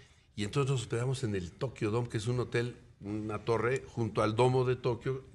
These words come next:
que, pues, sabía yo que allá había béisbol. Y me salgo a correr llegando al día siguiente y me encuentro una fila que parecía que iba a cantar Rosalía en el Tokyo Dome,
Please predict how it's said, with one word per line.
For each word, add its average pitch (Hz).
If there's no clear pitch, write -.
que, 80
pues, 82
sabía 101
yo 110
que 104
allá 95
había 107
béisbol. 113
Y 104
me 107
salgo 156
a 165
correr 147
llegando 131
al 120
día 120
siguiente 131
y 110
me 104
encuentro 135
una 151
fila 127
que 117
parecía 104
que 117
iba 113
a 104
cantar 104
Rosalía 110
en 95
el 90
Tokyo 120
Dome, 139